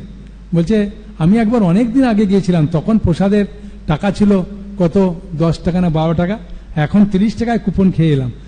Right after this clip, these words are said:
আমি তখন চিন্তা করলাম, ত্রিশ টাকা কুপন মানে খুব তাড়াতাড়ি গেছে। আর এখনো তিনি শুনে বলছেন যে মহাপুর জন্মস্থান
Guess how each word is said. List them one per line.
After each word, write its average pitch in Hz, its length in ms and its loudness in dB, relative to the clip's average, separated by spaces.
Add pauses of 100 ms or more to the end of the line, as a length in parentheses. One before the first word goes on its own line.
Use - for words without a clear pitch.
(180)
আমি 165 180 2
তখন 185 200 2
চিন্তা 185 360 0
করলাম, 196 320 2
ত্রিশ 185 220 0
টাকা 202 220 -2
কুপন 196 320 0
মানে 180 280 2
খুব - 280 -4
তাড়াতাড়ি 165 460 0
গেছে। 139 260 -2 (680)
আর 151 180 0
এখনো 214 480 0
তিনি 202 280 2
শুনে 190 300 2
বলছেন 175 500 0 (420)
যে 175 100 2
মহাপুর 165 560 2
জন্মস্থান 165 680 2